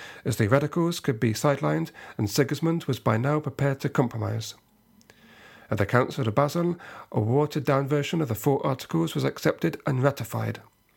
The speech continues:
Although the communion in both kinds could be freely given throughout Bohemia and Moravia, it was not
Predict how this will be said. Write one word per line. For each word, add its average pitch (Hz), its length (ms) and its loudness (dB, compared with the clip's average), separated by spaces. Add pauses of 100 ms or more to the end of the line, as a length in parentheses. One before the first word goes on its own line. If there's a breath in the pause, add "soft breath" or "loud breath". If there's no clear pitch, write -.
(480 loud breath)
Although 113 240 2
the 107 100 -2
communion 160 500 0
in 113 140 -2
both 120 240 0
kinds 151 400 -2
could 113 160 -4
be 113 140 2
freely 135 340 -2
given 156 320 0
throughout 127 300 0
Bohemia 135 480 0
and 127 80 -2
Moravia, 123 420 0 (320 loud breath)
it 127 60 2
was 104 160 0
not 139 220 2